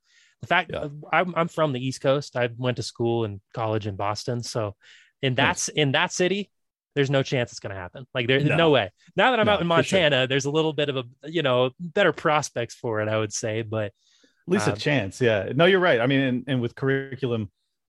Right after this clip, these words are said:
Speaker 2: uh, you know, the, what's it called? S E L, social emotional learning that's getting rolled out and stuff like that. It's gonna get harder and harder for even, you know, well-meaning, good, good,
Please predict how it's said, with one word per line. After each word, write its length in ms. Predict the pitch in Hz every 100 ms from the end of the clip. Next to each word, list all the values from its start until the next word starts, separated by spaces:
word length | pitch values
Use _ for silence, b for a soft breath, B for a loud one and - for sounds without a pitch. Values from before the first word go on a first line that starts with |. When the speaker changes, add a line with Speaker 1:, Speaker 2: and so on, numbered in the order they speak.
| -
Speaker 2:
uh, 360 | 95 92 90 113 - _ -
you 120 | 107
know, 80 | 92
the, 540 | 98 92 90 90 87 -
what's 160 | 92 -
it 60 |
called? 240 | - 85 -
S 220 | 123 -
E 80 | 107
L, 180 | 101 101
social 360 | - 107 -
emotional 400 | 104 101 - 101
learning 260 | 98 117 117
that's 140 | 113
getting 200 | - 110 107
rolled 200 | 110 110
out 100 | 107
and 100 | 120
stuff 200 | - 101
like 140 | 101
that. 180 | 113 101
It's 320 | - _ _
gonna 140 | - 208
get 120 | 123
harder 300 | 147 160 147
and 80 | 113
harder 300 | 127 135 107
for 300 | 110 101 110 _
even, 440 | 156 131 117 107 -
you 140 | 127
know, 220 | 104 95 120 -
well-meaning, 720 | 120 127 131 120 123 120 107
good, 280 | 117 113 101 _ _ _ 143
good, 420 | 151 127 104